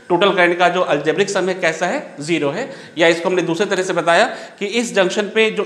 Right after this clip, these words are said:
in current है वो किसके बराबर है, Out current के बराबर है। तो आप ऐसे कह सकते हो। तो यहाँ पे क्या करते हैं हम लोग, यहाँ पे क्या मानते हैं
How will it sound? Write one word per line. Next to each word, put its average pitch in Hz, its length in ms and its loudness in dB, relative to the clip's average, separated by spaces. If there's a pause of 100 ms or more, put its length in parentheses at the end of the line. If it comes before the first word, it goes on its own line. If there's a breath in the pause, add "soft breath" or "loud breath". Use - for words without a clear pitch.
(100)
in 214 200 2
current 196 260 0
है 196 60 -4
वो 180 100 -4
किसके 185 280 -6
बराबर 196 300 2
है, 254 260 -4
Out 160 260 2
current 165 260 0
के 285 160 -4 (380 loud breath)
बराबर 143 380 2
है। 120 140 -12 (720 soft breath)
तो 226 60 6
आप 226 140 4
ऐसे 214 200 0
कह 262 180 2
सकते 247 320 -4
हो। 202 100 -2 (600)
तो 208 60 2
यहाँ 220 240 2
पे 247 100 0
क्या 208 240 2
करते 208 260 -4
हैं 220 80 -4
हम 202 100 -4
लोग, 147 200 -6
यहाँ 180 120 -2
पे 180 100 -8
क्या 196 220 2
मानते 185 320 2
हैं 226 160 -6